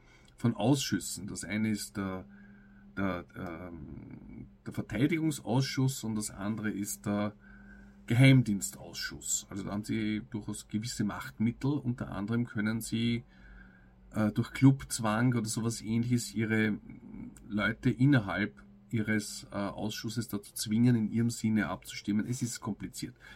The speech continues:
Tatsache ist, die haben Gehöre gemacht. Und die haben sich vor ein paar Wochen geäußert und gesagt, na, das U A P D, U A P D A wollen wir nicht. Dann wurden sie gefragt, warum?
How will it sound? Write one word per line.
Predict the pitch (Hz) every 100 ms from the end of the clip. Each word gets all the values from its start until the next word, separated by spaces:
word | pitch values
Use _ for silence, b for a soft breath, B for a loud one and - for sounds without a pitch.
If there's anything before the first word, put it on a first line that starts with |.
| B
Tatsache | 127 143 - 143
ist, | 131 -
die | 113
haben | 101 107
Gehöre | 98 92 87
gemacht. | 87 80 67 - - - - - - - - - -
Und | - 120
die | 180
haben | 156
sich | 143 - B B B
vor | 135
ein | 123
paar | 107
Wochen | 143 160 135
geäußert | 101 107 123 139 123
und | 117
gesagt, | 110 -
na, | 110 113 110 110 - - - - -
das | 117 - - - - b b b b b b b _ -
U | 135 127
A | 113
P | 113 113
D, | 107 107 104 104 104 90 69 - 113 139
U | 143
A | 110 113 123
P | - 123
D | 120 110 110 110 107 - 104 101 110 107
A |
wollen | 80 95 87
wir | 73
nicht. | 69 - - - - - - - - - - -
Dann | 113 113
wurden | 120
sie | 113
gefragt, | 113 92 -
warum? | - - 95 117 220